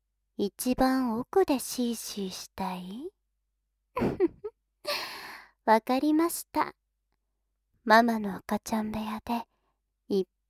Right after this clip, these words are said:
パイシーシーしようね。赤ちゃん部屋の入り口、赤ちゃん部屋にこんにちはする場所は、もう覚えましたか？はい、正解です。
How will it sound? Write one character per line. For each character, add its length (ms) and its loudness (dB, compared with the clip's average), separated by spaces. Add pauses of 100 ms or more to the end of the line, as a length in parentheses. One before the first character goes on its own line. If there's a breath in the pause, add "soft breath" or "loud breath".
(480)
パ 140 0
イ 80 0
シ 320 -2
ー 20 -4
シ 300 -2
ー 60 -2
し 280 -4
よ 80 0 (180)
う 40 -6
ね。 260 -4 (1600)
赤 300 -2
ち 160 -2
ゃ 80 2
ん 80 -6
部 80 -2
屋 180 -2
の 160 -6
入 220 -4
り 40 -4
口、 480 -6 (760)
赤 300 4
ち 140 2
ゃ 60 6
ん 100 4
部 60 2
屋 180 2
に 160 0
こ 260 -2
ん 100 0
に 100 0
ち 220 -4
は 160 4
す 180 -8
る 140 -4
場 160 -4
所 160 -6
は、 340 -4 (720)
も 400 8
う 60 4
覚 160 8
え 80 6
ま 140 6
し 180 -6
た 140 -4
か？ 380 -2 (1300)
は 380 -2
い、 120 6
正 340 2
解 340 -2
で 160 2
す。 180 -14